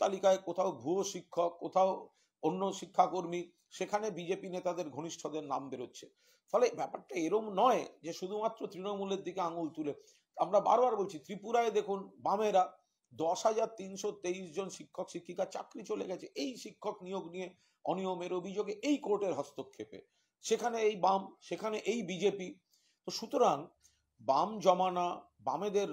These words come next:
রাজ্য, বিজেপির রাজ্যগুলিতে এর থেকে অনেক বেশি হচ্ছে এবং তারা ওতপ্রোতভাবে এগুলিতে জড়িত। কেরলে দেখেছেন,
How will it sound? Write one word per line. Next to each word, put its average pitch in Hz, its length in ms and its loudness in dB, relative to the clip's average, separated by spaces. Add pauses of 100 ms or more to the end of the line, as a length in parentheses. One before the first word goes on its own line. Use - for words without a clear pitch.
রাজ্য, 175 280 4 (460)
বিজেপির 208 440 -6 (100)
রাজ্যগুলিতে 175 680 -4
এর 170 160 -10
থেকে 208 160 -6 (140)
অনেক 262 200 -4 (140)
বেশি 147 280 -2
হচ্ছে - 260 -12 (440)
এবং 202 100 2 (140)
তারা 208 200 8 (100)
ওতপ্রোতভাবে 240 960 6
এগুলিতে 196 400 -4
জড়িত। 160 200 -4 (100)
কেরলে 214 360 4
দেখেছেন, 208 360 0